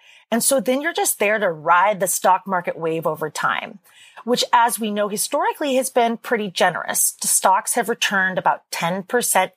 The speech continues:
annualized over time. Ten percent is very much an average, which we can get back and we can talk about that. But it is a very good average. Now, moving forward,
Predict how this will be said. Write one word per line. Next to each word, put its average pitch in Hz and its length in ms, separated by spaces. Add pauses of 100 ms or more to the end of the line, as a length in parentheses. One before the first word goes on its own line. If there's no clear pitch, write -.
annualized 170 600
over 175 260
time. - 440 (320)
Ten 196 220
percent 196 360
is 180 120
very 180 300
much 175 220
an 175 160
average, 185 500
which 190 180
we 175 60
can 180 160
get 180 160
back 170 220
and 190 80
we 180 80
can 180 120
talk - 260
about - 280
that. 240 320 (420)
But 240 300
it - 160
is 262 180 (140)
a 254 60
very 220 340
good 208 320
average. - 400
Now, 190 220
moving 226 360
forward, 214 600